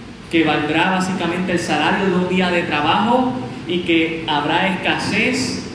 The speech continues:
que habrá hambruna, que han habido terremotos y que se necesita una opción y el anticristo va a venir junto con el falso profeta y esta imagen con esta gran opción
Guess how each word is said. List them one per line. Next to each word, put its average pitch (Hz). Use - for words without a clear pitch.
que 160
habrá 170
hambruna, 190
que 170
han 175
habido 196
terremotos 180
y 165
que 170
se 180
necesita 202
una 240
opción 247
y 196
el 180
anticristo 175
va 226
a 220
venir 233
junto 196
con 180
el 170
falso 233
profeta 214
y 214
esta 214
imagen 226
con 190
esta 196
gran 233
opción -